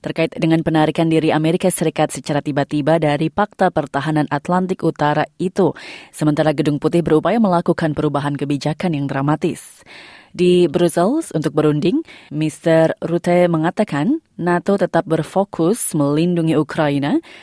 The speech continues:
dan menggambarkan Rusia sebagai ancaman jangka panjang utama bagi aliansi militer tersebut. Komentar ini berbeda dengan komentar Presiden Amerika Serikat Donald Trump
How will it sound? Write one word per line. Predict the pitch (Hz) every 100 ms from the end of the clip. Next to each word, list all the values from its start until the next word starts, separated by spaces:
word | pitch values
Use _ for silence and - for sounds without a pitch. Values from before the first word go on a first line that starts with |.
| - _ -
dan | 196
menggambarkan | 202 202 196 190 190 269 311
Rusia | 220 - 185
sebagai | 190 165 151
ancaman | - 151 156 160 160 165 156
jangka | 147 147 143
panjang | - 139 147 143 -
utama | 147 - 170 180 175 180 - 151
bagi | 165 160 151
aliansi | 143 151 156 - 156
militer | 143 143 139 135
tersebut. | 143 131 - 156 160 - _ _ _ _ _ _ _
Komentar | 143 147 147 175 -
ini | 185
berbeda | 185 160 165 175
dengan | 170 160 170
komentar | 156 151 143 147 147 147
Presiden | 139 135 151 135
Amerika | 165 196 -
Serikat | 165 151 143 147
Donald | 147 143 139
Trump | 151 240